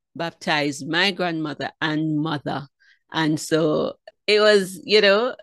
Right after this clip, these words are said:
the legacy continues, the legacy of faith <laughs> continues. And I wanna close out with a scripture. I've never done this before, I think, on this podcast, but it is fitting.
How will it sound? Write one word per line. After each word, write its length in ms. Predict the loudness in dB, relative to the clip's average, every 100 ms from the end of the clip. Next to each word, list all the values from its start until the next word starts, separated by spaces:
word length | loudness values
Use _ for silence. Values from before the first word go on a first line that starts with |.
| _ _ _
the 80 | 2
legacy 500 | 4 4 2 -2 -4
continues, 800 | 0 -2 -2 -4 -4 -4 -6 -6
the 80 |
legacy 480 | -4 -4 -6 -8 -8
of 160 | -8 -8 -2
faith 340 | 0 0 -2 -12
<laughs> 80 | -6
continues. 1200 | -4 0 0 0 -2 0 0 -2 -4 -12 -14 -16 -18 -16 -10 2
And 160 | 4
I 60 | 6
wanna 180 | 4 2
close 380 | 6 6 6
out 320 | 4 4 2 0
with 260 | 0 0 -4 -12
a 360 | -4 -2 -2 -4 _ _ _ -14
scripture. 600 | -4 -2 -2 -2 -2 -4 -2
I've 480 | 0 2 2 -2 -2
never 240 | -2 -2
done 300 | -2 0 0
this 200 | -4 -8
before, 480 | -12 -14 -6 -2 0
I 120 | 0
think, 340 | -2 -2 -2 -4
on 260 | -6 -4 -2
this 240 | -4 -6
podcast, 760 | -2 0 0 0 -4 -4 -6 -4
but 240 | 0 0 -2
it 120 | -6
is 220 | -6 -8 -8
fitting. 560 | -8 -6 -6 -8 -10